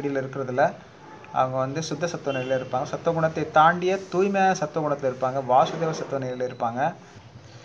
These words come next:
So, பக்தி தொண்டு அப்படின்ற இந்த பாதை வந்து அழிவற்ற பாதை. So,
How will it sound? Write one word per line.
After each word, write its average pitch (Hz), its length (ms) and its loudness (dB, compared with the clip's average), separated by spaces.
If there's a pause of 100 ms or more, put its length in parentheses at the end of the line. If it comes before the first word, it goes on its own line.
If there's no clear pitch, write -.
(380)
So, 147 160 -8 (100)
பக்தி 156 280 2
தொண்டு 190 480 0 (100)
அப்படின்ற 143 400 0
இந்த 135 160 2
பாதை 156 400 8
வந்து 143 400 0
அழிவற்ற 143 640 2
பாதை. 135 440 2 (1400)
So, 135 680 2